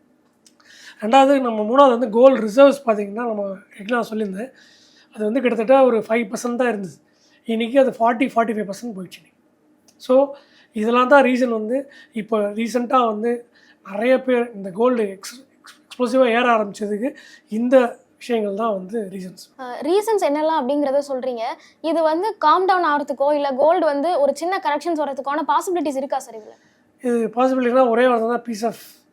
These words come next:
Speaker 1: world peace.
Speaker 2: ஓகே.
Speaker 1: ஓகே. ஏன்னா இப்போ நீங்க யோசிச்சு பாருங்க, டெய்லி காலைல எழுந்திரிச்ச உடனே எதையாவது ஒரு பேட் நியூஸ் தான் இருக்கு.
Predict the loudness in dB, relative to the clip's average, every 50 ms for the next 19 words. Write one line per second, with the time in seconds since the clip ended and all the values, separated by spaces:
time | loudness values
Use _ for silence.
0 | _ _ _ _ _ _ -2 -2 -2 -2 -2 -6 -6 -8 -8 -8 -10 -14 -16 -18
1 | _ _ -18 -16 -16 -16 -18 _ -18 -12 -6 -4 -4 -4 -4 -8 -12 _ _ -20
2 | -20 -10 -4 0 2 4 4 2 2 -2 2 4 4 4 4 2 0 0 0 0
3 | 0 0 0 0 0 0 0 0 0 0 0 0 0 -2 -4 -4 -4 -4 -4 -2
4 | -2 -4 -4 -2 0 2 2 2 2 2 0 0 -2 -4 -4 -4 -4 -4 -4 -6
5 | -8 -8 -6 -6 -6 -6 -6 -10 _ _